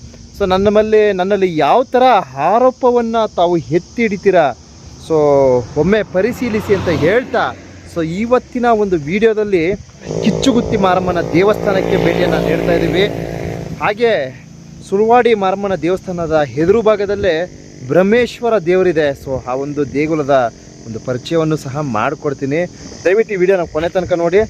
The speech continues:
So, ನಮ್ಮಲ್ಲಿ ಏನು ತಪ್ಪುಗಳಿವೆ ದಯಮಾಡಿ ತಾವು ತಿಳಿಸ್ಬೋದು.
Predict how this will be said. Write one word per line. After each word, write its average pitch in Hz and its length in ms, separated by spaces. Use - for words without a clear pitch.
So, 185 80
ನಮ್ಮಲ್ಲಿ 202 580
ಏನು 202 280
ತಪ್ಪುಗಳಿವೆ 185 720
ದಯಮಾಡಿ 175 500
ತಾವು 135 280
ತಿಳಿಸ್ಬೋದು. 170 580